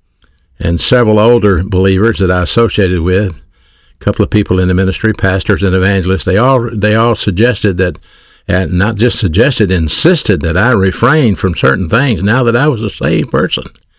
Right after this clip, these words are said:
And many of those things were not really sins that the Bible spoke about, but in their minds, a good Christian should not do them and should not enjoy them. Well, that was strange to me, because, uh,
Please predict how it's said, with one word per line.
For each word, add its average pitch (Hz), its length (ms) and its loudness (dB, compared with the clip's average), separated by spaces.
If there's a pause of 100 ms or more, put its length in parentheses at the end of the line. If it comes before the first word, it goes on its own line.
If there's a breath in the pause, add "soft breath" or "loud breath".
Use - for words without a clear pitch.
(600 soft breath)
And 87 160 0
many 139 220 2
of 123 80 2
those 101 240 0
things 101 320 0
were 92 100 2
not 110 200 0
really 123 240 2
sins 123 580 -2 (100)
that 90 160 -6
the 90 80 -2
Bible 98 320 -2
spoke 85 280 -4
about, 80 360 -4 (720 soft breath)
but 104 180 2
in 101 140 4
their 139 240 4
minds, 98 420 2
a 80 80 0
good 104 180 0
Christian 123 360 0
should 98 200 0
not 117 300 0
do 139 160 4
them 92 320 0 (560)
and 87 140 -2
should 107 180 0
not 120 220 2
enjoy 113 420 4
them. - 440 -6 (380)
Well, 80 100 -6
that 95 160 -2
was 82 100 -8
strange 101 480 0
to - 80 -4
me, 95 260 0
because, 87 480 -4
uh, 80 240 -4